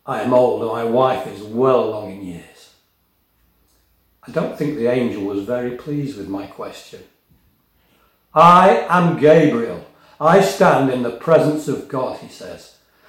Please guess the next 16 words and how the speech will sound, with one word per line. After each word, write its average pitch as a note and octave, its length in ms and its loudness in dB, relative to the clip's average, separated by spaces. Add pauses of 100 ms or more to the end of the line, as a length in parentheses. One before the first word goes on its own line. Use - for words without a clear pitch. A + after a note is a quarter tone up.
(140)
"and D3 140 4
I E3+ 140 8
have E3 180 2
been C#3 160 4
sent D3 360 2
to C3+ 100 -6
speak - 500 -4
to G#3 100 -6
you B2 300 0
and A#2+ 120 -4
to C3+ 100 -8
tell D#3+ 340 4
you D3+ 340 0
this - 300 -8
good E3+ 320 -2
news, D#3+ 460 0